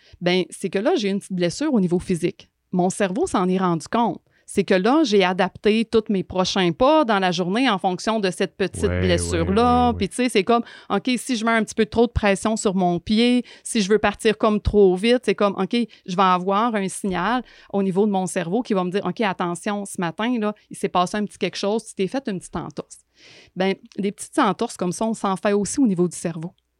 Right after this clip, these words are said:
Speaker 1: Puis de façon régulière, parce que dans une journée, toutes les fois qu'on va vivre un événement négatif,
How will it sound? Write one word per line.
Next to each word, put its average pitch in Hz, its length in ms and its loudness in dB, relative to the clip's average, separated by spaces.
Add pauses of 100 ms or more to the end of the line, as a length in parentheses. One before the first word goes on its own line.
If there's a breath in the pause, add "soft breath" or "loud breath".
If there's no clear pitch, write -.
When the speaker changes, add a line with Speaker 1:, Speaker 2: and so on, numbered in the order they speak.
(440 loud breath)
Speaker 1:
Puis 202 100 -6
de 196 100 4
façon 226 300 0
régulière, 202 640 -2
parce 190 180 -4
que - 100 0
dans 220 220 2
une 285 200 4
journée, 233 500 0
toutes 392 160 -2
les 254 120 2
fois 233 320 0
qu'on 208 180 -2
va 196 160 2
vivre 214 380 2
un 185 80 -2
événement 185 340 0
négatif, 196 640 0